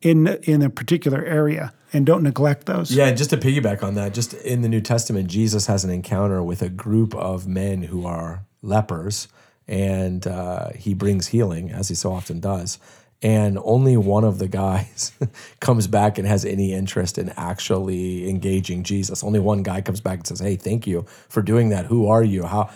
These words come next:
Speaker 2: how does it mean to follow you?" The other guys never come back. They are spiritually unhealthy, but they are physically healthy. There is a division, even though, as you said, Joe, the lines can get blurry, they
Speaker 1: Right.
Speaker 2: intersect. There is a division in which Jesus brought physical healing,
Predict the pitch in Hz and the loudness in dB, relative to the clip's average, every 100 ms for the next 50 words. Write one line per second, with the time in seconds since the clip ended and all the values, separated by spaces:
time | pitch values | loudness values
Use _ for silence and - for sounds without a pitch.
0 | - 107 110 110 110 107 101 - 110 117 | -2 2 4 4 4 2 0 2 4 4
1 | 95 92 - _ 113 117 147 151 120 110 | 2 -4 -12 _ 2 6 6 6 6 4
2 | 104 113 113 113 101 104 87 - 104 120 | 2 4 4 2 2 0 -2 -2 2 4
3 | 101 - - 127 123 113 98 92 87 - | 4 -2 -4 0 2 0 -4 -4 -8 0
4 | 104 107 82 85 - - 127 _ _ _ | 4 4 2 -6 -8 -10 -12 _ _ _
5 | _ _ 98 110 104 95 - - 190 127 | _ _ 2 4 4 2 -2 2 4 4
6 | 92 90 87 87 - _ _ - 113 104 | 0 -6 -6 -8 -12 _ _ 2 2 4
7 | 76 110 107 101 127 147 127 113 104 98 | -2 -8 -4 -2 2 4 4 2 0 2
8 | 117 156 110 98 95 107 113 104 98 92 | 4 4 2 -4 -2 -2 2 0 0 -2
9 | 104 92 95 95 - - 104 113 110 110 | -2 -2 -4 -4 -8 -4 0 4 4 4
10 | - 107 101 90 104 113 120 92 92 98 | 2 -2 0 -4 0 2 4 2 -2 -2
11 | 110 110 92 - 135 104 - - - - | 2 2 2 0 2 2 -2 -20 -14 0
12 | 113 151 135 107 107 151 120 104 101 - | 4 4 4 2 2 2 2 0 -2 -2
13 | 107 110 107 - 101 - - - 165 156 | -4 0 0 2 0 -2 -4 2 4 4
14 | 113 87 87 85 107 | 2 -2 -4 -4 -4